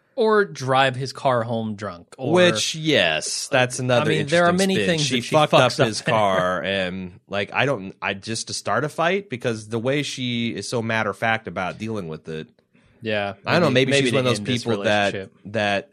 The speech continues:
Speaker 2: feels, she's felt so ashamed that she wrecked her car and, like, "Oh, what does this say about my life?" that she is aggressively apathetic to Joel as a way to provoke a fight so she can get the moral high ground. I mean,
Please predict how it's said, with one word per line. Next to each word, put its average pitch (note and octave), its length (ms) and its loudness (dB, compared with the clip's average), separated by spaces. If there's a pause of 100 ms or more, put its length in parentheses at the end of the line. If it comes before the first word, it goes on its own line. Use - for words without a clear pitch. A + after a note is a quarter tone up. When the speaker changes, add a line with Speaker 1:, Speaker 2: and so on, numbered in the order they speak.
(140)
Speaker 2:
feels, A#2 280 -4
she's - 360 -8
felt G#2 280 -2
so F#3+ 180 4
ashamed C3 420 0
that G2 160 -4
she - 140 -8
wrecked G#2 280 -2
her G#2 40 -6
car G2 360 -2
and, F#2 120 -8
like, F2 240 -6
"Oh, G2 220 -2
what G2 100 0
does F#2 140 -6
this F#2 100 -12
say F#2 140 -4
about F2 180 -6
my E2+ 120 -8
life?" F#2 440 -4
that F2 240 -6
she F2+ 460 -8 (580)
is G#2 160 -4
aggressively A2+ 800 -2
apathetic D3 640 2
to B2 420 -4 (160)
Joel A#2 460 2
as A2 100 0
a G#2 60 -4
way G#2 240 2
to - 100 -12
provoke G#2+ 400 -2
a F#2 40 -8
fight G2+ 280 0
so G2 100 -10
she G2 180 -10
can F#2 180 -12
get F#2 320 -10
the F#2+ 100 -8
moral F2+ 300 -6
high F2+ 160 -4
ground. A2+ 460 -6 (140)
I - 60 -12
mean, E3+ 220 0